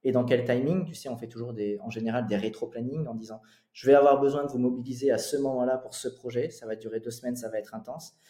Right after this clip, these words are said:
Après, on va soumettre le projet au client. Il va nous répondre dans un mois, un mois et demi, deux mois. Donc là, on aura du temps libre pour que vous fassiez, vous puissiez bosser sur un autre projet. Mais je dirais, le rôle de direction commerciale dans ces ventes complexes, c'est réellement un chef d'orchestre qui va, euh, piloter sa relation client,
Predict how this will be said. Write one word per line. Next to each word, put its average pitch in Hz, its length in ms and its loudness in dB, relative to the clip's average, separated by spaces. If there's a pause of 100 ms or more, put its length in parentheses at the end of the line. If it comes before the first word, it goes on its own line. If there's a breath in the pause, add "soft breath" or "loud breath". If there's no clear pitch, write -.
(140 soft breath)
Après, 113 220 -4
on 123 40 -2
va 120 80 6
soumettre 127 580 -2
le 117 140 -4
projet 117 420 0
au 117 60 -6
client. 120 400 -2 (280 loud breath)
Il 104 60 -12
va 107 80 -2
nous 110 80 -2
répondre 107 280 -2
dans 107 180 -2
un 110 60 -2
mois, 113 200 2
un 117 80 2
mois 104 180 -2
et - 20 -2
demi, 107 260 -2
deux 110 120 -4
mois. 113 220 -2
Donc 104 180 -6
là, 113 60 0
on 113 100 -2
aura 104 180 -2
du 98 120 -6
temps 107 140 -6
libre 110 180 -8
pour - 120 -20
que 101 60 -16
vous 98 100 -6
fassiez, 107 460 -10
vous - 60 -20
puissiez - 220 -10
bosser 107 220 -8
sur 107 180 -12
un 107 100 -6
autre 110 160 -8
projet. 139 280 2
Mais 123 180 -2 (460 loud breath)
je - 80 -20
dirais, 127 320 6
le 123 60 8
rôle 156 200 6
de 151 80 4
direction 123 480 2
commerciale 127 500 0
dans 120 80 -6
ces 117 160 -8
ventes 120 240 -4
complexes, 160 380 -4
c'est 120 80 -4
réellement 117 320 -2
un 123 40 -2
chef 123 220 -4
d'orchestre 147 580 -4 (480)
qui 120 120 -6
va, 117 320 2
euh, 101 80 -2
piloter 151 360 6
sa 147 180 2
relation 123 360 4
client, 143 560 -4